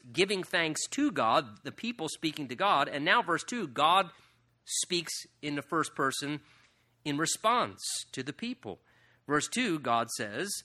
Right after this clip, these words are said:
notice, "When I choose the proper time, I will judge uprightly. And the earth and all of its inhabitants are dissolved. I set up its pillars firmly. I said to the boastful,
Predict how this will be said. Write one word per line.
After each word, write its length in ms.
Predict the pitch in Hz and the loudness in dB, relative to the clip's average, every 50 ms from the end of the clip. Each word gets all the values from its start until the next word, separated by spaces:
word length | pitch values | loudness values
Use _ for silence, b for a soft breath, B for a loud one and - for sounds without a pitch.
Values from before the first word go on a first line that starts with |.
| b b b b b b b | b b b b b b b
notice, 340 | 143 175 180 147 143 143 - - | -4 -2 -2 -2 -2 -4 -6 -8
"When 300 | - 143 151 165 165 170 - - - | -4 0 2 2 2 0 -2 -2 4
I 320 | 160 175 214 269 311 294 254 | 6 6 6 6 6 2 0
choose 520 | - - 175 147 127 117 113 123 143 156 - | -4 -4 -2 -2 -2 -2 -2 -4 -4 -4 -4
the 100 | - 139 | -6 -6
proper 460 | - - - 185 202 254 - - 175 - | -6 -4 0 2 4 4 4 2 0 0
time, 540 | - 127 104 87 87 90 92 127 151 147 _ _ _ _ _ _ _ _ _ _ _ _ _ - _ _ - | 0 -4 -6 -6 -6 -8 -8 -10 -10 -12 _ _ _ _ _ _ _ _ _ _ _ _ _ -20 _ _ 8
I 160 | 135 143 175 | 12 12 12
will 160 | 196 180 175 147 | 12 10 4 0
judge 300 | 113 123 123 123 120 123 | 0 0 0 0 0 0
uprightly. 640 | 123 120 - 175 190 202 214 - - 135 104 80 _ _ b b b b b b b b | -4 -2 2 4 4 4 4 2 -6 -10 -10 -10 _ _ b b b b b b b b
And 160 | 165 170 170 | 0 0 2
the 140 | 190 190 - | 0 0 4
earth 400 | - 208 262 294 277 202 165 - | 8 8 10 10 10 8 6 4
and 80 | 185 180 | -2 -2
all 340 | - - 170 180 226 269 294 | 0 2 4 4 4 4 2
of 120 | 294 285 | 0 -2
its 160 | 294 285 - | -2 -4 -4
inhabitants 640 | 214 214 226 240 240 226 170 147 131 135 147 156 - - - | -6 -4 -2 -2 -2 -2 -4 -4 -4 -4 -6 -6 -8 -8 -4
are 220 | 143 143 147 156 147 | 0 2 2 2 0
dissolved. 1040 | 135 147 147 139 120 107 123 156 170 180 170 156 127 110 98 92 80 - - - - _ B B B B B B B B B 143 | -2 -4 -4 -4 -4 -2 -2 0 2 2 4 4 4 2 2 -2 -6 -12 -20 -20 -20 _ B B B B B B B B B 6
I 140 | 151 165 165 - - | 6 6 6 4 4
set 160 | 190 185 190 | 4 6 6
up 160 | 214 214 - | 6 4 4
its 140 | 233 214 - | 0 -2 -2
pillars 560 | - - - 233 226 202 175 165 160 165 160 - - - - - | -8 -6 -2 -2 0 0 0 0 0 -2 -4 -6 -8 -12 -16 -10
firmly. 480 | - 196 190 196 208 202 175 127 95 85 _ b b b b b b - | -6 -4 -4 -4 -6 -8 -10 -10 -12 -14 _ b b b b b b 6
I 240 | 156 170 208 247 | 10 10 10 10
said 400 | 233 - - 220 214 220 196 175 | 6 2 2 2 2 2 0 -2
to 100 | - 226 | -6 -2
the 80 | 185 196 | -2 -2
boastful, 680 | 147 135 175 185 214 214 - - - - 139 95 85 | 0 2 2 2 2 2 -2 -6 -6 -6 -6 -8 -8